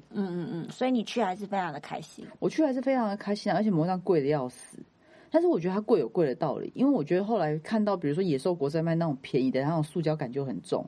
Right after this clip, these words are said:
Speaker 1: 嗯。
Speaker 2: 但在日本那个买的，不知道为什么它挥起来就特别带劲，而且很有重量。
Speaker 1: 对，对，对，
Speaker 2: 就
Speaker 1: 完全的有差别。
Speaker 2: 对，然后我记得我的家人其实后来他们也有去环球，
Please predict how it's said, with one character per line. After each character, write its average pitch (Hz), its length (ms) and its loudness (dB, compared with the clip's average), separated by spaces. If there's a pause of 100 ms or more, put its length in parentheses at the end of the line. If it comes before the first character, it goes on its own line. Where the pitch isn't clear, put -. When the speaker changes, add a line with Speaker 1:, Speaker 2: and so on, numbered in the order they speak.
Speaker 1:
嗯。 220 640 0
Speaker 2:
但 269 80 4
在 302 160 6
日 285 80 2
本 160 160 0
那 180 100 -2
个 175 80 0
买 135 200 0
的， 123 80 -2
不 180 100 -4
知 214 80 0
道 208 60 -2
为 214 100 0
什 208 100 -8
么 131 60 -10
它 170 100 -2
挥 185 220 2
起 175 60 -4
来 127 60 0
就 131 60 2
特 165 200 0
别 127 100 2
带 147 180 0
劲， 127 220 0
而 147 60 2
且 160 120 0
很 127 80 0
有 135 120 2
重 120 200 -4
量。 113 300 -4
Speaker 1:
对， 214 220 2
对， 196 220 -2
对， 175 360 -2 (240)
Speaker 2:
就 214 60 2
Speaker 1:
完 247 80 4
全 247 200 -2
的 220 120 4
有 202 100 0
差 185 300 -6
别。 - 280 -14 (220)
Speaker 2:
对， - 280 0
然 208 120 2
后 262 240 2
我 226 180 4
记 202 140 -2
得 180 180 2
我 131 120 0
的 131 100 -2
家 170 240 -2
人 135 180 -2
其 143 160 -4
实 160 80 2
后 214 200 -2
来 139 80 0
他 156 120 -2
们 160 80 0
也 139 100 4
有 113 120 2
去 - 220 -2
环 117 240 -2
球， - 280 -4